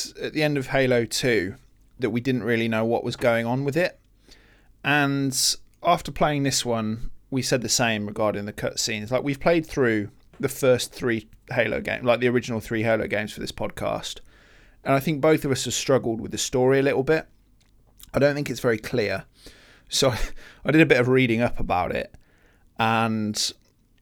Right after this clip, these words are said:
because Halo one through three, and I think four and five as well, and maybe Infinite, are all part, well, they're all part of the same story anyway. Like, Halo Reach is a, as a prequel,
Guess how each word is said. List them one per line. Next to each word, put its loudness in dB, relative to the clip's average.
because 0
Halo 6
one 2
through -2
three, 0
and -4
I 0
think -4
four 0
and -4
five 2
as -6
well, 0
and -4
maybe 2
Infinite, -6
are 0
all 0
part, -4
well, 2
they're 8
all 8
part 2
of -6
the -8
same -2
story 0
anyway. -2
Like, -4
Halo 4
Reach -4
is -6
a, 0
as -8
a -8
prequel, -6